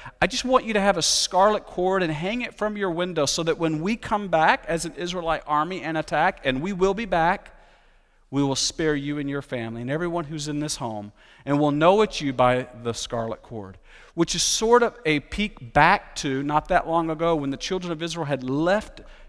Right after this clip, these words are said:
Egypt, and through the Passover, they had a similar way of indicating their trust in God. And it's also a preview forward when Jesus would come on the cross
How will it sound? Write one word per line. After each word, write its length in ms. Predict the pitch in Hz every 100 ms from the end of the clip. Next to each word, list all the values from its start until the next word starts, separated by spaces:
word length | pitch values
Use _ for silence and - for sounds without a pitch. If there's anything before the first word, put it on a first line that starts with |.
| - -
Egypt, 640 | 175 214 156 110 110 - - _ - -
and 200 | 156 156 -
through 380 | 180 185 190 190
the 160 | 143
Passover, 840 | - - 180 180 143 117 104 113 117 - _
they 160 | 131 139
had 160 | 165
a 60 | 143
similar 720 | - - 202 208 202 196 185 - - - -
way 300 | 127 165 180
of 100 | 170
indicating 840 | 175 180 170 151 135 117 110 110 - _ -
their 200 | 139 147
trust 460 | - 160 143 -
in 220 | - 127 123
God. 400 | 127 120 98 92 _ - -
And 140 | - 160
it's 140 | 156
also 380 | 190 208 - 180
a 80 | 170
preview 580 | - 214 240 220 185 151
forward 540 | - 262 277 208 160
when 200 | 156 151
Jesus 480 | 143 214 285 214 -
would 140 | 180
come 200 | - 185
on 140 | 175 151
the 80 | 139
cross 800 | - 220 156 117 - - -